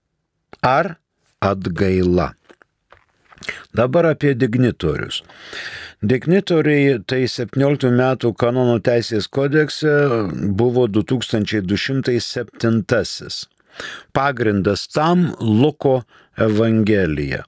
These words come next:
dvyliktos skyriaus keturiasdešimt aštunta eilutė. „Kam daug duota, iš to bus daug ir pareikalauta.“ Bažnytinė mintis čia yra teisingumas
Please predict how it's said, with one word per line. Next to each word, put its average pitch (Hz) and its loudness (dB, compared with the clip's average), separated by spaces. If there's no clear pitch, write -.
dvyliktos 110 0
skyriaus 160 0
keturiasdešimt 110 0
aštunta 87 -2
eilutė. 92 0
„Kam 101 -2
daug 90 2
duota, 87 2
iš - -6
to 139 0
bus 151 0
daug 92 0
ir 82 0
pareikalauta.“ 92 0
Bažnytinė 160 2
mintis 110 0
čia - -6
yra 110 2
teisingumas 139 0